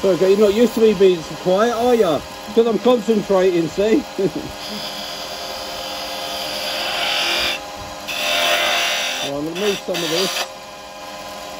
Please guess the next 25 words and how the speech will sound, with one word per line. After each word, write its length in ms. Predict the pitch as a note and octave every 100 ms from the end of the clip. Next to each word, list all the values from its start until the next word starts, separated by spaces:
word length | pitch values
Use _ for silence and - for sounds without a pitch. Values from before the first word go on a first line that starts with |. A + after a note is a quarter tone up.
| - - C3 C#3+
Right, 180 | C#3 C#3
let's 160 | D#3 -
just 160 | E3
grab 180 | G#3+ F#3+
another 280 | F#3+ F#3 E3+ -
chisel. 320 | D#3+ E3 G#3+
We're 140 | F#3+ E3
gonna 200 | F3+ F3
do 60 |
a 100 | G3 A#3
little 140 | A3
bit 240 | G#3 G#3
with, 200 | G3+ G3
um, 300 | G3+ G3 G3 F#3+ E3 - - - - - - - G#3 G#3 G3+ G#3 G#3 G#3 G#3 G#2 G#3 - - - - - - -
the 100 | D#3+ -
spindle 300 | F#3 D3+ C3+
gouge. 340 | F3 G#3 G3+ - -
Just 200 | E3 -
get 100 | D#3+
rid 140 | E3+ D#3
of 80 |
some 180 | - D#3
of 60 | C#3+
this 220 | C3 -
here. 260 | C#3 D3+